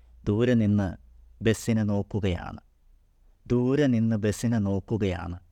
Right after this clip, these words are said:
ഹെയർപിൻ വളവുകൾ താണ്ടി അങ്ങേയറ്റത്ത്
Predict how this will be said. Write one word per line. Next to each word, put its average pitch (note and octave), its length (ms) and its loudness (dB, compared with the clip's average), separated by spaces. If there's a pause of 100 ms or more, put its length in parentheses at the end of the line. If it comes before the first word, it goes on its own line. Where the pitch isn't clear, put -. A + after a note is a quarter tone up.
(440)
ഹെയർപിൻ G#2 540 -2
വളവുകൾ G#2 460 0 (140)
താണ്ടി F#2+ 360 -2 (340)
അങ്ങേയറ്റത്ത് G#2+ 920 -2